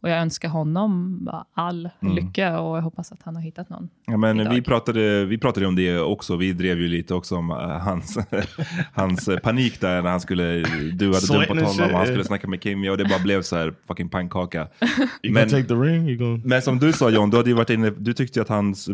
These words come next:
Speaker 2: persona f-, framkom mer på hans typ Instagram och du
Speaker 3: Yeah.
Speaker 2: bara, "Ah, fan, den här snubben fick man ju inte riktigt se på programmet."
Speaker 3: Yeah, he seemed like a real,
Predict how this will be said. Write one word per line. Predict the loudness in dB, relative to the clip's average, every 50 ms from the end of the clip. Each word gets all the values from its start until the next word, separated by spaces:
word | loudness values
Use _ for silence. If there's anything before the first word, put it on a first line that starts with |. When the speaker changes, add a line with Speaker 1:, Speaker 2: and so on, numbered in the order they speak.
| -4 -4
Speaker 2:
persona | -4 0 0 2 2 2 2 2 2 0 0
f-, | -4 -10 _ -8 -8 -8 -10 -6 -2
framkom | -2 0 0 -2 -2 -2 -2 0 2 2
mer | 2 4 4 2 2
på | 2 0 0
hans | 0 -2 -2
typ | -4 -4 -2
Instagram | -2 -2 -2 -2 -4 -4 -2 -2
och | 0 2
du | 4
Speaker 3:
Yeah. | 4 6 6
Speaker 2:
bara, | 6 6 6 6
"Ah, | 4
fan, | 4 2
den | 2 2
här | 0 -2
snubben | -2 -2 -2 -2 -2
fick | -2 -4 -2 0
man | 0 2
ju | 2
inte | 0 0 -4
riktigt | -6 -6 -10 -12
se | -6 -2 0 0 0 0 -2
på | -6 -8 -4
programmet." | 0 2 4 4 4 4 4 4
Speaker 3:
Yeah, | 4 4 4 4 4
he | 4 2 2
seemed | 0 -2 -2 0
like | 2 0 2 2
a | 0 0
real, | 0 2 2 2 2